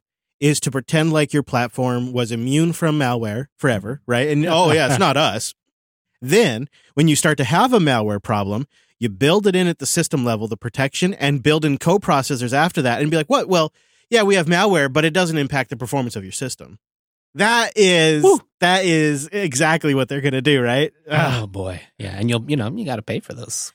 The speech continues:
Speaker 2: fancy coprocessors.
Speaker 1: You get a coprocessor, I get a coprocessor. It just all adds to the price.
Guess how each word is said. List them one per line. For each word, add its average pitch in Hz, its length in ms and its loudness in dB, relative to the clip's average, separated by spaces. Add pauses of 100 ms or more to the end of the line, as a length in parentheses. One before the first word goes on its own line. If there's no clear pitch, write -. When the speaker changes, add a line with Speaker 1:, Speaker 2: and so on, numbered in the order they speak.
Speaker 2:
fancy 104 320 -4
coprocessors. - 560 -6
Speaker 1:
You 202 280 2
get 214 160 2
a 156 40 0
coprocessor, 135 720 0
I 247 140 2
get 208 120 0
a 160 60 0
coprocessor. 127 720 -2
It - 80 -8
just 208 340 0
all 165 220 2
adds 143 240 -2
to 139 80 -4
the 117 100 -4
price. - 560 -10